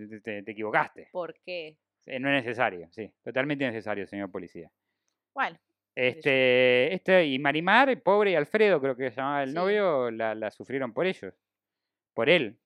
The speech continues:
Speaker 1: Eh, igual estaban, ¿qué hacían? Fueron a la tarde y se quedaron hasta las dos de la mañana en el bosque.
Speaker 2: Y capaz que estaban garchando.
Speaker 1: Bah, tiene aguante este Alfredo. <laughs>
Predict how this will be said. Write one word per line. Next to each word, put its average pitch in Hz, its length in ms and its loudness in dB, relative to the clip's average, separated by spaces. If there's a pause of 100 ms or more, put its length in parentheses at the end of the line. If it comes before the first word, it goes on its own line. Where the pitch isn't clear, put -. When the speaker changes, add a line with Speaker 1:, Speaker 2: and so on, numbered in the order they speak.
Speaker 1:
Eh, 104 720 -4
igual 120 200 -2
estaban, 117 260 -6
¿qué - 80 -12
hacían? 82 240 -14 (320)
Fueron 135 220 -2
a 110 80 -4
la 101 80 -12
tarde 143 200 -4
y 110 40 -10
se 90 60 -18
quedaron 95 180 -12
hasta 98 100 -14
las 98 100 -8
dos 104 60 -4
de 104 60 -6
la 95 80 -12
mañana 98 340 -14
en 92 60 -18
el 90 80 -20 (200)
bosque. 92 320 -20
Speaker 2:
Y 190 140 -20
capaz 226 240 -18
que - 80 -20
estaban 160 220 -16
garchando. 147 440 -20 (680)
Speaker 1:
Bah, - 160 -14 (180)
tiene 90 200 -16
aguante 87 400 -10
este - 140 -20
Alfredo. 90 440 -16 (460)
<laughs> - 1700 -2